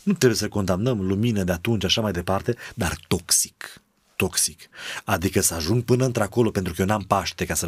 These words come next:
biserică, da? Adventistă, n-am sărbătoarea pascală. Eu am Cina Domnului, o altă sărbătoare. Să aibă colegul meu, prietenul meu, vecinul meu sărbătoarea aceasta, care e bună, care îi vindecă, care îi mântuie și să-mi spună: "Hristos a înviat",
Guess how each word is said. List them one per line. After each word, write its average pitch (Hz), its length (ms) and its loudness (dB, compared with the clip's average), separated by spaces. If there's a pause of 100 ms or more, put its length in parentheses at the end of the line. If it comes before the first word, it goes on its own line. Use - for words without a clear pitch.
(120)
biserică, - 460 -2
da? 110 180 0 (280)
Adventistă, 92 560 0
n-am 113 120 2
sărbătoarea 92 360 0
pascală. 90 440 0
Eu 143 240 -2
am 127 140 0
Cina 117 300 0
Domnului, 87 360 0
o 95 60 2
altă 98 200 0
sărbătoare. 85 540 0 (520)
Să - 500 0
aibă 127 360 4
colegul 120 460 4
meu, 104 260 0 (160)
prietenul 127 500 2
meu, 107 160 2
vecinul 95 420 0
meu 120 80 4
sărbătoarea 113 380 2
aceasta, - 240 -4
care 151 240 2
e 165 80 6
bună, 156 520 0 (200)
care 175 160 6
îi 190 80 8
vindecă, 151 720 0
care 170 200 6
îi 202 80 6
mântuie 180 680 2 (240)
și 147 120 4
să-mi 139 140 4
spună: 208 200 4
"Hristos 185 380 4
a 196 60 6
înviat", 165 440 4